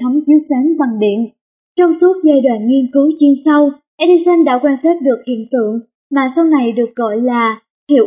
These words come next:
ứng Edison. Đây chính là nền tảng cho ngành điện tử đèn chân không ra đời. Hiệu ứng Edison xuất hiện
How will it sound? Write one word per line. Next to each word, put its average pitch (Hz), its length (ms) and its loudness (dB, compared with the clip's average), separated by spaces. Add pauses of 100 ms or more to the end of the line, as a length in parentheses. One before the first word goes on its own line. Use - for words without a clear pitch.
ứng 277 340 0
Edison. 269 600 -2 (420)
Đây 294 200 4
chính 285 260 2
là 349 60 2 (100)
nền 226 120 -2 (100)
tảng 220 320 -6
cho 285 120 0
ngành 233 240 -4
điện 214 220 -2
tử 220 280 -4
đèn 254 260 0
chân 285 240 0
không 285 180 0
ra 285 180 0
đời. 240 320 0 (480)
Hiệu 277 140 2
ứng 277 360 0
Edison 277 380 0 (100)
xuất 359 100 2 (100)
hiện 226 280 -2